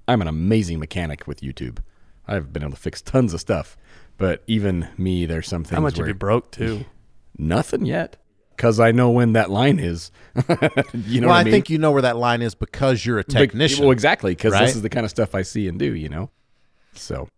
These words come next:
Speaker 3: So, okay, so what are the common things that people, uh, break when they try and do it themselves?
Speaker 2: They'll, uh, do a Google search or YouTube search, and it'll talk, one of the things that we see a lot is clean the flame sensor.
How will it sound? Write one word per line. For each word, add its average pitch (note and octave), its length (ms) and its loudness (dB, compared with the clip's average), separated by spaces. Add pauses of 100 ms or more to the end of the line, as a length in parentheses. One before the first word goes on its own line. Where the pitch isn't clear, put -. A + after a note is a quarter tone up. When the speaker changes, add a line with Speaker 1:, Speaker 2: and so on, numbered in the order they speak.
(280)
Speaker 3:
So, B2+ 340 4
okay, B2+ 260 2
so C3+ 160 0
what C3+ 180 2
are C3+ 80 0
the A#2 300 0
common A#2+ 440 -2
things A2 420 -6
that G2+ 180 -8
people, G2+ 580 -4 (240)
uh, G2 300 0 (220)
break G#2 480 -2
when G2+ 240 -6
they F#2 120 -4
try F#2+ 300 -4
and F2+ 100 -6
do G2 100 -6
it E2+ 100 -8
themselves? E2 420 -10
Speaker 2:
They'll, C#3+ 200 0
uh, A2 380 -2 (920)
do C3 100 -4
a C3 40 -4
Google A#2+ 280 -4
search A2+ 360 -4
or A2+ 100 -4
YouTube G#2 380 -8
search, G#2 320 -8
and G#2+ 80 -10
it'll G2+ 80 -8
talk, G2+ 360 -6
one G#2+ 160 -6
of G2+ 60 -8
the G2 60 -10
things G2+ 260 -10
that G2+ 60 -16
we G2+ 60 -14
see - 160 -10
a G2+ 60 -6
lot G2 260 -6
is F#2+ 220 -10 (400)
clean B2 200 -2
the G#2 60 -6
flame G2+ 220 -8
sensor. F#2 420 -14